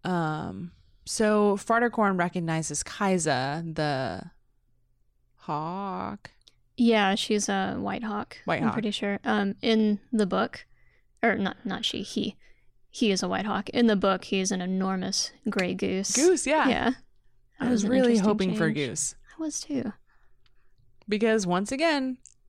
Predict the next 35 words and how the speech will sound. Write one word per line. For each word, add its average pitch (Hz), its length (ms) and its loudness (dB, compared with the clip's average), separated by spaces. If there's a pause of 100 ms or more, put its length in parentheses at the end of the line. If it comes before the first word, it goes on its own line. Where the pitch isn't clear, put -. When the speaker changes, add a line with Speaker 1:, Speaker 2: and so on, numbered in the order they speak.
Speaker 1:
I 160 120 -2
feel 175 160 2
like 196 140 2
it's 214 120 -4
a 240 40 -2
cop-out 190 600 2 (360)
to 190 120 -2
have 165 500 0 (580)
seventy-five 190 680 0
percent 190 260 -2
of 180 80 -2
your 180 80 -2
characters 220 480 -2
have 156 140 -2
hawks - 500 -2
as 175 120 -4
demons. 180 600 -2
Speaker 2:
Mm-hmm. - 260 -10 (1400)
Yeah, 196 260 0
that's 196 260 0
Speaker 1:
And - 100 -12 (180)
Speaker 2:
definitely 202 400 -4
a 202 60 -6
budget 208 400 -8
thing. 220 260 -4 (220)
Speaker 1:
Yeah, 262 260 0 (220)
and 196 80 -2
we 180 80 2
barely 226 460 0
got 220 280 0 (120)
any 202 640 -2 (160)
Pan 202 340 0
in 156 100 -4
this 156 160 -6
episode. 160 600 -8